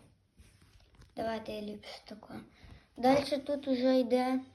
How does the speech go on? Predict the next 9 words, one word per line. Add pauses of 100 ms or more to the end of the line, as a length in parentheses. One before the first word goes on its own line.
посерйозне.
Воно,
воно
вже (680)
таке (120)
важке. (840)
За
участь. (2500)
Ну